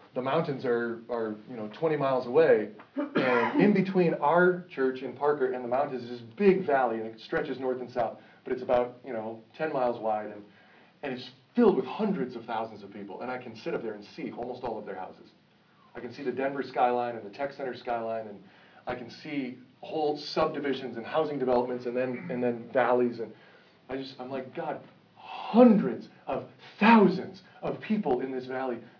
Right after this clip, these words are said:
don't know Jesus, and many of them think they do. You've got to break through their blindness. Please, if you don't,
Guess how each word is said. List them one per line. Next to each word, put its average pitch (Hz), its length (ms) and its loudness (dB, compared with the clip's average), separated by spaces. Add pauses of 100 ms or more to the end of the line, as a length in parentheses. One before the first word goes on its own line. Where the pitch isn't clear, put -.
(140)
don't 190 300 10
know 143 160 0
Jesus, 110 480 -12 (280)
and 123 320 -10
many 220 240 6
of 135 120 2
them 117 180 -6
think 131 220 -8
they 101 100 -10
do. 92 160 -16 (800)
You've 175 320 -12
got 180 300 -2
to - 60 -6
break 160 580 2 (160)
through 156 240 -4
their 120 140 -2
blindness. 110 480 -10 (540)
Please, 175 320 -4
if 123 180 -10
you 123 100 -8
don't, 107 400 -6